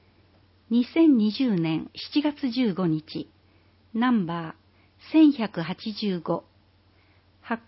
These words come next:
行、海老名市。郵便番号、二四三の零四九二。海老名市勝瀬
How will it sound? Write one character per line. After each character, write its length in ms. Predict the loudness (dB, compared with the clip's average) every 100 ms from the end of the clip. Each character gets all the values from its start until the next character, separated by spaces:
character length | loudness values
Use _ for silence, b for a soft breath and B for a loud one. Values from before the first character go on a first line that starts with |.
| -2
行、 380 | 0 2 -2 -8 _
海 240 | -8 0 0
老 0 |
名 140 | 0
市。 300 | -4 -10 -12 -14 _ _ _ _ _ _ 0
郵 180 | 2 8
便 240 | 8 8
番 260 | 4 -2 -4
号、 400 | -4 -6 -8 -16 _ _ _ _ _ 4
二 280 | 8 10 10
四 200 | 8 4 0
三 280 | -2 -2 -2
の 180 | -4 -6
零 300 | -2 2 4
四 240 | 2 2 -2
九 340 | -6 -4 0
二。 360 | 0 0 -2 -4 _ _ _ _ _ _ _
海 200 | 0 6
老 120 | 8 6
名 40 |
市 140 | 2 -8
勝 140 | -8 -10 -8
瀬 200 | -8